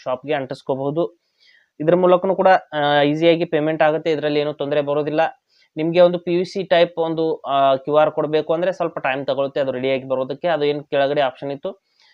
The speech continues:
ಆ, proceed with ordering ಅಂತ ಆ ಒಂದು ಆಪ್ಷನ್ ಮೇಲೆ ಕ್ಲಿಕ್ ಮಾಡ್ಬಿಟ್ಟು ನೀವು ನಿಮ್ಮ ಒಂದು ಅಡ್ರೆಸ್ ಗೆ ಅದನ್ನ ತರಿಸ್ಕೋಬಹುದು. ಈ ರೀತಿ ನೀವು, ಆ, PhonePe ಬಿಸಿನೆಸ್ ಆಪ್ ನಲ್ಲಿ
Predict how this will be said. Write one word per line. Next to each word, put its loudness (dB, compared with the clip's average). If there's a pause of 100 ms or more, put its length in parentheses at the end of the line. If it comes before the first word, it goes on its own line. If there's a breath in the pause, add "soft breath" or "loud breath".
(160 soft breath)
ಆ, 2
proceed -2
with -6 (160)
ordering -2
ಅಂತ -4
ಆ 4
ಒಂದು -2
ಆಪ್ಷನ್ -4
ಮೇಲೆ -6
ಕ್ಲಿಕ್ -8
ಮಾಡ್ಬಿಟ್ಟು -4
ನೀವು -6
ನಿಮ್ಮ -6
ಒಂದು -4
ಅಡ್ರೆಸ್ -2
ಗೆ 0
ಅದನ್ನ -2 (600 soft breath)
ತರಿಸ್ಕೋಬಹುದು. 2
ಈ 2
ರೀತಿ -2
ನೀವು, -4
ಆ, 2
PhonePe 0
ಬಿಸಿನೆಸ್ -6
ಆಪ್ 0
ನಲ್ಲಿ -2